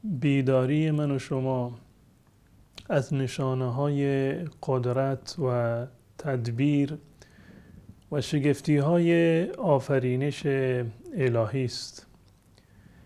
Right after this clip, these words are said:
همهٔ من و شما خواه ناخواه بنابر فطرت بشری گاهی می‌خوابیم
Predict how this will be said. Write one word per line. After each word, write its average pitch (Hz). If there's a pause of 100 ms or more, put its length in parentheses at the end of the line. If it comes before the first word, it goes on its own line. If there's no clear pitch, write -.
(160)
همهٔ 180
من 160
و 131
شما 135
خواه 131
ناخواه 131 (200)
بنابر 131 (640)
فطرت 151 (680)
بشری 139 (1160)
گاهی 139
می‌خوابیم 131